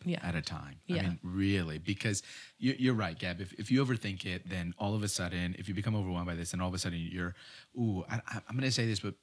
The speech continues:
Speaker 2: but I hope it doesn't sound," but you're, like, you're doing it wrong. You're, the paradigm for you then is not, um, uh, progress, it's performance. So
Speaker 1: Exactly.
Speaker 2: remember, we, we talked about that. Like,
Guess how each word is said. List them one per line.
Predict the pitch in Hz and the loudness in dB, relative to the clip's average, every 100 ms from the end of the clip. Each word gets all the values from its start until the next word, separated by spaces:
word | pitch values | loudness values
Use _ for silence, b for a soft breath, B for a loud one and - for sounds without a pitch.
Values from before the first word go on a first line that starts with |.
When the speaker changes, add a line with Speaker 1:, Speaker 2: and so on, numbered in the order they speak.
| _ | _
Speaker 2:
but | 98 92 | -8 -4
I | 92 | -2
hope | 85 107 | -2 -2
it | 101 | -4
doesn't | 107 92 | -4 -2
sound," | 90 87 90 | -2 -4 -4
but | 110 | -2
you're, | 123 120 | 2 2
like, | 107 101 - | 2 -2 -4
you're | 110 113 113 104 120 | -2 2 2 0 2
doing | 113 139 120 | 6 6 4
it | 90 | 0
wrong. | 98 87 78 - B B B B | 0 0 -2 -10 B B B B
You're, | 110 107 107 - - 110 | 2 4 4 2 -4 -2
the | 110 | 0
paradigm | 107 110 120 107 95 92 | 4 4 4 2 0 -4
for | - | -2
you | 92 92 | 0 0
then | 90 85 87 95 | 0 0 0 0
is | 95 | 0
not, | 101 95 101 90 87 _ - | 2 2 2 0 -4 _ -2
um, | 95 85 85 85 - | 0 0 -2 -6 -8
uh, | 87 82 80 - | -8 -6 -8 -10
progress, | - 107 110 107 87 82 - - | -2 4 4 4 0 -2 -4 -4
it's | 92 | -8
performance. | - 87 - - 80 87 - - - | -6 -8 -6 -6 -6 -6 -10 -4 0
So | |
Speaker 1:
Exactly. | 180 175 107 98 - | 2 2 2 0 2
Speaker 2:
remember, | 107 113 107 | 2 4 2
we, | 101 - | 0 0
we | 98 | 2
talked | 123 123 | 2 2
about | 101 | -2
that. | 90 | -4
Like, | - | -6